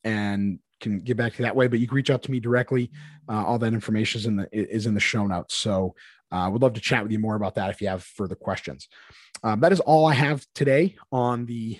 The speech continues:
Strength for Your Purpose podcast. Really appreciate you tuning in. Uh, please be a friend and tell a friend if you got some value out of this.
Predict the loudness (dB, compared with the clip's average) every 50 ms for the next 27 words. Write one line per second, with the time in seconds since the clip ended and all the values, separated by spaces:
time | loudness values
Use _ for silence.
0 | -14 -14 -10 -8 -6 -4 -4 -4 -6 -6 -6 -4 -4 -4 -4 -4 -2 -2 -2 -2
1 | -2 -4 -6 -6 -4 -2 -2 -2 0 0 0 0 0 -2 -6 -6 -2 0 2 2
2 | 2 2 0 -2 -4 -4 -4 -2 0 2 2 0 0 -4 -8 -8 -4 -2 0 0
3 | 2 2 2 2 2 0 0 -2 -6 -12 -20 -20 -20 -20 _ -4 -2 0 0 0
4 | 0 0 0 -2 -4 -8 _ _ 0 4 6 6 6 6 6 4 4 4 2 4
5 | 4 4 4 4 2 0 -2 -2 0 2 2 2 2 0 0 0 0 -2 -4 -8
6 | -8 -8 -8 -8 -8 -8 -8 -8 -8 -6 -6 -4 -4 -2 -2 0 2 2 2 2
7 | 0 -2 -10 -20 -20 -20 _ _ -2 0 0 0 0 -2 -2 -2 0 0 0 0
8 | -2 -8